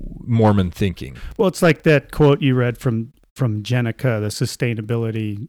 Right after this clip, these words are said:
Speaker 2: manager. Jenica Sedgwick, you know, "God is leading us." It, like, this is a religion for these people. The, the green movement is a religion, and she's
Speaker 1: Well,
Speaker 2: co-,
Speaker 1: sure, but
Speaker 2: she's
Speaker 1: more obviously, the L D S church is a religion.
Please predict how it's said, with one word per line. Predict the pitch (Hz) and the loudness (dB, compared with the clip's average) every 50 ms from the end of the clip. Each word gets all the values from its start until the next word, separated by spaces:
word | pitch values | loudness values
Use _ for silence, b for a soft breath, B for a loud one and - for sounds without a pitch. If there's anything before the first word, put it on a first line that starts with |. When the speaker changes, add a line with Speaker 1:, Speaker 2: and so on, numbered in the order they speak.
| _ - | _ -10
Speaker 2:
manager. | 143 120 113 104 101 104 101 95 101 98 95 92 - _ _ _ _ _ _ _ _ _ _ _ _ _ _ _ _ - | -8 -6 -6 -6 -6 -8 -8 -8 -10 -10 -12 -12 -14 _ _ _ _ _ _ _ _ _ _ _ _ _ _ _ _ -4
Jenica | 127 127 123 113 - - 110 | -4 -2 -2 -4 -4 -6 -8
Sedgwick, | - - - 117 107 110 110 104 95 - _ - | -6 -4 -6 -4 -4 -4 -6 -6 -6 -10 _ -14
you | - | -12
know, | - 95 95 - _ _ _ _ | -10 -10 -12 -14 _ _ _ _
"God | - 131 131 143 160 170 165 151 | -2 2 4 4 6 6 4 4
is | 151 147 - - | 2 0 0 -2
leading | 127 139 147 151 135 143 135 117 113 | 0 2 4 4 4 2 0 -2 -4
us." | 98 95 101 - - - | -8 -12 -16 -16 -12 -8
It, | 165 135 127 - | -8 -8 -8 -8
like, | 123 131 123 - | -10 -10 -10 -8
this | 147 156 165 - | -6 -4 -4 -2
is | 247 226 208 | -2 0 2
a | 214 196 | 2 4
religion | 156 143 131 131 147 170 165 151 131 110 104 | 4 4 4 4 2 2 2 0 0 0 -2
for | - - 117 | -6 -6 -6
these | 107 104 110 | -6 -6 -10
people. | - - 117 110 107 - - - - - _ _ _ _ _ _ _ _ _ _ _ _ _ _ _ _ _ _ _ - | -10 -10 -12 -12 -10 -12 -14 -16 -16 -18 _ _ _ _ _ _ _ _ _ _ _ _ _ _ _ _ _ _ _ -6
The, | 131 120 113 - - | -6 -6 -6 -6 -4
the | - 131 120 | -4 -2 -2
green | 117 120 123 135 151 160 160 160 165 165 160 151 | 0 2 4 6 6 6 6 6 6 6 4 4
movement | 143 139 147 156 151 131 131 123 117 110 - - | 6 6 6 6 6 4 2 0 0 0 -2 -2
is | 170 139 139 127 123 | 2 2 2 4 4
a | 127 113 | 2 0
religion, | 107 110 107 110 131 160 160 127 110 104 101 | 0 -2 -2 0 0 0 0 0 -2 -4 -2
and | 104 104 107 | -4 -6 -6
she's | - - - 160 160 165 151 135 - - - _ _ _ _ _ b b b _ _ _ _ _ _ _ _ - | -6 -4 -2 0 0 0 0 -2 -6 -12 -14 _ _ _ _ _ b b b _ _ _ _ _ _ _ _ 0
Speaker 1:
Well, | - 139 165 | 4 6 6
Speaker 2:
co-, | 180 185 | 8 8
Speaker 1:
sure, | 180 165 | 6 6
but | 127 120 | 6 6
Speaker 2:
she's | 120 170 | 4 6
Speaker 1:
more | 131 139 143 135 | 6 6 8 8
obviously, | 143 160 156 139 131 113 - - 113 107 | 6 6 6 6 4 4 4 4 2 2
the | 104 92 104 110 113 117 | 2 4 2 2 2 4
L | 120 131 | 2 2
D | 127 127 | 2 2
S | 120 110 - | 0 0 0
church | - - 170 147 101 - - | -2 -4 -2 -2 -2 0 -2
is | 98 82 | -2 -2
a | 101 92 | -2 -2
religion. | 90 90 85 104 98 87 85 71 | -2 -2 -2 -2 0 0 0 0